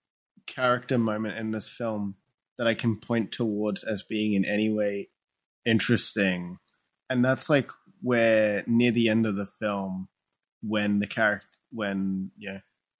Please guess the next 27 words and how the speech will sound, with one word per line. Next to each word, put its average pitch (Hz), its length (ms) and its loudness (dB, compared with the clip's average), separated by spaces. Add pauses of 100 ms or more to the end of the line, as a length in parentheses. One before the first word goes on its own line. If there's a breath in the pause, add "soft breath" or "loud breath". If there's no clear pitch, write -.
(540)
the 104 840 2
Moonlight, 110 760 2 (400)
uh, 92 580 0 (100)
S - 180 -6
Y 95 140 -4
Free 104 300 -6
crew 98 460 -4 (480)
are 92 480 2
attacking 104 540 0
the 95 140 0
Exilians' 98 540 -4
moon 117 380 4
base, 95 400 -2
and 98 80 -6
they're 92 160 -4
not, 107 320 0 (180)
and 104 120 -2
everyone's 101 360 -2
kinda 107 220 -2
not 101 260 -2
sure, 98 460 -4
have 110 200 -2
they 110 120 -2
succeeded, 104 640 -4
have 104 220 -2
they 95 120 -8
failed? 101 500 -2